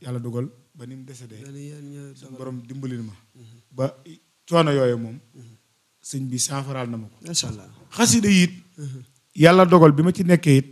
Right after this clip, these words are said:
Speaker 1: ci
Speaker 2: Mhm.
Speaker 1: université bi,
Speaker 2: Mhm.
Speaker 1: damay nekk ci université ba yàgg sama yaram tàng rek may yëkkati. Man booba xooluma sax ñu naan ma,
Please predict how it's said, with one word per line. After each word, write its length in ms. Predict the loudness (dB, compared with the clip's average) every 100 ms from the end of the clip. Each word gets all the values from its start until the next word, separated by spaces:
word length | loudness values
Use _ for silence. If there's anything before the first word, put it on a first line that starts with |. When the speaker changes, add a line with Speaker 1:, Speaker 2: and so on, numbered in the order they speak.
| -14
Speaker 1:
ci 60 | -12
Speaker 2:
Mhm. 60 |
Speaker 1:
université 380 | 0 2 2 -2
bi, 160 | -6 -8 _
Speaker 2:
Mhm. 80 | -20 -20 _ _
Speaker 1:
damay 240 | 0 4 4
nekk 180 | 2 0
ci 60 | -12
université 240 | -8 -2
ba 80 | 0
yàgg 120 | 0
sama 200 | -4 -12 -8
yaram 240 | -4 -4
tàng 200 | 0 -2 0
rek 120 | -6
may 140 | 0
yëkkati. 340 | 2 2 0 -10
Man 180 | -14 -12
booba 320 | -8 -8 -10 -16 _ _ _ _ _ _ _
xooluma 360 | 6 8 8 6
sax 140 | 2
ñu 100 | 0
naan 180 | 4 4
ma, 280 | 2 -2